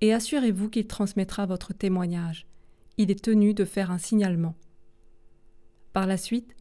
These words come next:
n'hésitez pas à contacter une association de défense des victimes. Vous en trouverez une liste sur le site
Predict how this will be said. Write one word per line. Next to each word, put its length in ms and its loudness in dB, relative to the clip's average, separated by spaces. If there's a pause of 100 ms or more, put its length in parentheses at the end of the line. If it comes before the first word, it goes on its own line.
(800)
n'hésitez 460 4
pas 240 2
à 60 0
contacter 440 -2
une 120 2
association 640 -2
de 100 0
défense 420 -2
des 120 -2
victimes. 480 -6 (600)
Vous 180 2
en 60 6
trouverez 420 2
une 140 8
liste 320 0
sur 180 -4
le 100 0
site 380 -6